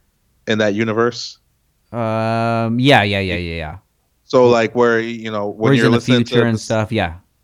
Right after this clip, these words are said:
Speaker 1: Yeah, you're listening to the second album, and then when you listen to the first album, you're actually listening to it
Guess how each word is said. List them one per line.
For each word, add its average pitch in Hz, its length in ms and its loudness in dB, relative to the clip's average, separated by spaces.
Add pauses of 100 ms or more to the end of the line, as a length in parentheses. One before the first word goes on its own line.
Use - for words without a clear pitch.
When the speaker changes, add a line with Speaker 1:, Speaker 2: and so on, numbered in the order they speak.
(320)
Speaker 1:
Yeah, 131 140 2
you're 117 220 2
listening 127 360 -2
to 127 120 -4
the 120 80 -4
second 120 340 -2
album, 113 440 -2
and 107 100 -8
then 104 240 -12
when 107 160 -8
you 110 80 -4
listen 110 240 -4
to 110 100 -6
the 107 100 0
first 110 280 0
album, 104 380 0
you're 101 160 0
actually 101 300 0
listening 101 400 -4
to 104 120 2
it 101 80 0